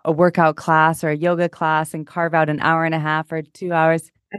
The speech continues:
Speaker 2: can't go for a run. I
Speaker 1: Yeah,
Speaker 2: haven't run
Speaker 1: we
Speaker 2: in
Speaker 1: put
Speaker 2: two
Speaker 1: so much
Speaker 2: years,
Speaker 1: pressure
Speaker 2: you
Speaker 1: on
Speaker 2: know?
Speaker 1: ourselves to do,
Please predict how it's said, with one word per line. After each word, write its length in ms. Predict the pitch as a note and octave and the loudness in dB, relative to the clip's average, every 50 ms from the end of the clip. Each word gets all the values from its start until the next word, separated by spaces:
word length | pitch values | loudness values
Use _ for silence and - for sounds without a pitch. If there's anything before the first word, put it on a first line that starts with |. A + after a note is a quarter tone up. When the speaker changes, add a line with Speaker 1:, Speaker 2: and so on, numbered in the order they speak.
| - - | -10 -8
Speaker 2:
can't 180 | E4+ F4 - - B3 | -8 -8 -8 -8 -10
go 120 | A#3+ A3+ G#3+ | -10 -8 -6
for 220 | B3 A#3 A3 G3 | -2 0 2 2
a 40 | F3 | 2
run. 320 | E3+ E3 E3 F#3 G3 G3+ G#3 | -2 -4 -6 -6 -6 -4 -4
I 100 | G#3 B3 | -2 -2
Speaker 1:
Yeah, 160 | C#4 D4+ D#4 | 0 2 2
Speaker 2:
haven't 180 | E4 D4+ B3 G#3 | 2 2 2 2
run 160 | F#3+ F#3+ - | 2 2 0
Speaker 1:
we 60 | G3+ | 0
Speaker 2:
in 80 | G3 G3 | -2 -4
Speaker 1:
put 120 | D4 - | -6 -6
Speaker 2:
two 60 | A#3+ | -10
Speaker 1:
so 300 | G#3 F#3+ F3+ A#3+ A3+ A3+ | -12 -6 -2 -2 0 2
much 160 | B3 C4 - B2+ | 2 2 0 0
Speaker 2:
years, 120 | - - | -2 -2
Speaker 1:
pressure 280 | - G#3 A3 - - B3 | -2 -4 -4 -4 -2 -2
Speaker 2:
you 60 | A3+ | -2
Speaker 1:
on 60 | G3 | -2
Speaker 2:
know? 60 | F#3 F3 | -2 -4
Speaker 1:
ourselves 440 | F#3 G#3+ - E3 D#3 D#3 D3 - | -4 -4 -2 -2 -2 -2 -4 -6
to 120 | - - F3+ | -8 -10 -10
do, 600 | C#3+ - E3+ F3+ F3+ F3+ F3 F3 F3 F3 E3+ | -8 -4 -2 0 0 2 2 0 0 0 -2